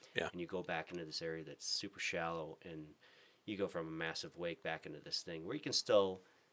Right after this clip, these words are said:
Speaker 2: you know, you're still wakeboarding, but your whole wake goes away. So you got this tiny little thing that you're jumping off of, which is, kinda takes away from the whole thing.
Speaker 1: Yeah.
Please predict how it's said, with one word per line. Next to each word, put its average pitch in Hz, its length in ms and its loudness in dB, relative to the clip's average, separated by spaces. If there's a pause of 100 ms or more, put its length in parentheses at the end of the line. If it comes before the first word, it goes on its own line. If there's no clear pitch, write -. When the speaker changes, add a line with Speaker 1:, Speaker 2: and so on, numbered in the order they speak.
(120)
Speaker 2:
you 143 120 10
know, 170 240 -2
you're 110 100 0
still 101 220 4
wakeboarding, 85 600 4
but 87 180 -2 (120)
your 82 180 -6
whole 85 240 -8
wake 85 220 -6 (160)
goes 78 220 -6
away. 78 480 -4
So - 160 -10
you - 80 -8
got - 160 -10
this - 120 -8
tiny 80 300 -8
little 80 200 -8
thing 82 300 -8
that 78 120 -10
you're 80 80 -10
jumping 82 320 -8
off 78 200 -8
of, 78 140 -10 (500)
which - 200 -8
is, - 300 -8 (480)
kinda 151 220 -10
takes - 240 -8
away 156 140 -8
from - 160 -12
the - 40 -12
whole 156 180 -16
thing. 139 200 -10
Speaker 1:
Yeah. 131 160 2